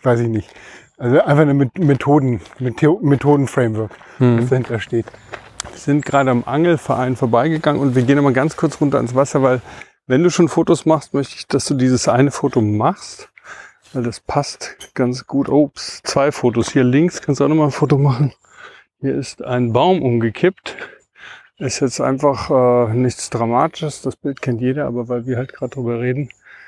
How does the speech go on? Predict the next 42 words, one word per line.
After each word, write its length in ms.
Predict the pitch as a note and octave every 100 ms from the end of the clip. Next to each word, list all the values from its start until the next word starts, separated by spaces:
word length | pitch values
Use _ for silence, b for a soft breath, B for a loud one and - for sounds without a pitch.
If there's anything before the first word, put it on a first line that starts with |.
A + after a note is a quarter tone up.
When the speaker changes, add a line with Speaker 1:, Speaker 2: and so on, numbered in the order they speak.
| B B _
Speaker 2:
das 200 | - A#2
ist 140 | D#3 D3+
natürlich 320 | C3 C#3 A#2
so, 120 | C#3
dass 180 | B2 A2
in 80 | A#2+
dem 120 | C3+
Moment, 360 | C#3 C3 B2+
wenn 180 | A#2+ A#2+
der 360 | A#2+ A#2 A#2 F#2+ B _ -
Boden 340 | C#3 D#3 C3
weniger 300 | C3 B2 A2+
Wasser 300 | C3+ - G#2
hat, 240 | A#2+ - - B B _
dann 300 | B2+ A#2 A#2 B B B B B _ _
wird 300 | - A#2 C#3
der 280 | D3 C3 A2+
auch 480 | A#2+ A#2+ - - -
poröser 560 | - B2+ A#2+ E3 B2+ A2+
sozusagen, 580 | A2+ G2 A2+ G#2+ G#2 A2
ne? 80 |
Und 160 | D3 C3+
die 60 | B2
Bäume 300 | B2+ B2+ A#2
halten 240 | B2+ A#2+
nicht 180 | A2 -
mehr. 180 | A2+ F#2+ - B B B _
Was 120 | B2+
du 80 | E3
auch 120 | D#3
ganz 240 | - E3+ -
viel 220 | - D3+
siehst 400 | B2 D#3 G3 -
bei 120 | E3
Bäumen, 340 | C#3+ C#3 D3+ C#3+
kann 100 | C#3
ich 60 |
dir 80 | C3
nachher 220 | C3+ C#3 D3+
nochmal 200 | C#3 B2+
zeigen, 340 | C3+ C3 C3+
ist, 280 | C3+ - -